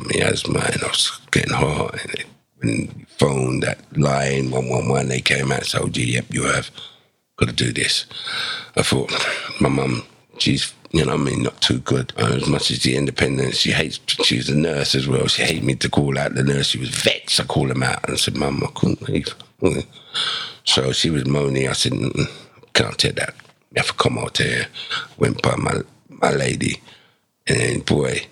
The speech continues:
they was getting, I said, "You know what? I need to go home." 'Cause I didn't have an appetite. I fancied eating, but when I, it came to me, I couldn't eat it. Big plate of food, and I was like, "Can't eat it." So she,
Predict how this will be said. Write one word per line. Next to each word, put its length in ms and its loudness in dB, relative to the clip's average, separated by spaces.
they 260 4
was 180 0
getting, 400 0
I 100 0
said, 220 0
"You 100 2
know 120 2
what? 240 0
I 60 4
need 160 0
to 80 -4
go 120 0
home." 280 0
'Cause 380 -2
I 60 4
didn't 220 0
have 140 0
an 100 2
appetite. 480 0
I 40 0
fancied 440 0
eating, 420 0
but 240 -2
when 160 2
I, 140 0
it 80 -2
came 220 2
to 120 0
me, 220 0
I 80 -6
couldn't 240 2
eat 400 -2
it. 60 -18
Big 220 2
plate 240 2
of 80 -4
food, 300 2
and 80 2
I 100 0
was 80 -4
like, 200 0
"Can't 260 2
eat 280 0
it." 200 -4
So 140 0
she, 180 -4